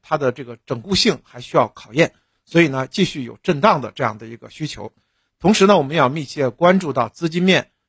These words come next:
政策面以及外部因素的变化。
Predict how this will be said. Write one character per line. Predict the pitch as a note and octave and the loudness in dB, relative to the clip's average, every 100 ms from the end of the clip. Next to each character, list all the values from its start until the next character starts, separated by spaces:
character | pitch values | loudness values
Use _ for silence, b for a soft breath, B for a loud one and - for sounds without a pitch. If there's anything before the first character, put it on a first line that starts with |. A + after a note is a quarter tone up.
| - | 0
政 | F3+ | 0
策 | C3+ C#3+ | 0 -4
面 | C3+ A#2 - | -8 -8 -12
以 | B2+ | -20
及 | - C#3+ | -12 -8
外 | G3 A3 C#3 | 0 2 2
部 | - A#2+ | -2 -14
因 | B2+ D#3 | -16 -16
素 | - | -16
的 | A#2+ | -20
变 | G#2 C3+ | -12 -12
化。 | G#2 C3+ | -12 -16